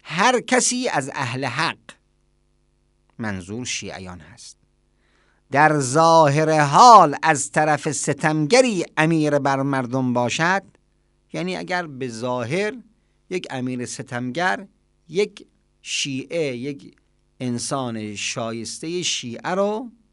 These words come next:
امیر بر مردم کرد، امارت داد، ولایت داد، استانداری داد، فرمانداری داد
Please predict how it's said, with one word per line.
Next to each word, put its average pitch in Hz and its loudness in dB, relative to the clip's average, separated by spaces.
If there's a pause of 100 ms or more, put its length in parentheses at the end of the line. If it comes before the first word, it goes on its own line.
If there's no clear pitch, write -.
(1900)
امیر 160 2
بر 123 -2
مردم 107 -6
کرد، 92 -14 (3250)
امارت 147 4
داد، 110 -4
ولایت 131 2
داد، 98 -6
استانداری 127 -2
داد، 110 -4
فرمانداری 117 0
داد 98 -8